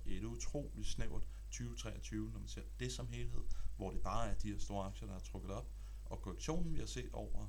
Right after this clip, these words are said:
de seneste tre måneder, den har altså også været ekstremt snævert, og altså bare været drevet af nogle få aktier. Og så kommer jeg faktisk til at sige en fejl, og den må jeg korrigere mig for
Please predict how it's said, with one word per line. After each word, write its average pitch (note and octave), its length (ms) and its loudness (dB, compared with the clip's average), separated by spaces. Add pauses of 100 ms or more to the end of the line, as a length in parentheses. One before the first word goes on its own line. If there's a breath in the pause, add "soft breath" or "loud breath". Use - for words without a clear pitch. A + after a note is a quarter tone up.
(100)
de - 80 -6
seneste G2 340 0
tre F#2+ 180 -4
måneder, A2 260 -4 (300 loud breath)
den F#2+ 120 -4
har A2+ 60 0
altså F#2 240 -4
også G2+ 220 -6
været G2+ 220 -6 (340)
ekstremt - 440 -6
snævert, - 380 -4 (260 loud breath)
og G2 160 -2
altså F#2 180 -4
bare G2+ 200 -4
været G2 220 -4
drevet G2 280 2
af G2 120 6 (180)
nogle G2 180 -4
få - 200 -4
aktier. - 360 -6 (640 loud breath)
Og G#2+ 120 -2
så C3 80 -2
kommer A#2+ 220 0
jeg G#2+ 60 -4
faktisk A2+ 200 -2
til B2+ 80 -4
at A#2 60 -6
sige B2+ 140 -4
en B2 80 -4
fejl, - 260 -4
og G#2+ 60 -6
den A2 140 -6
må G#2 120 -4
jeg G2 60 -8
korrigere G#2+ 320 -6
mig G#2+ 160 -6
for - 240 -6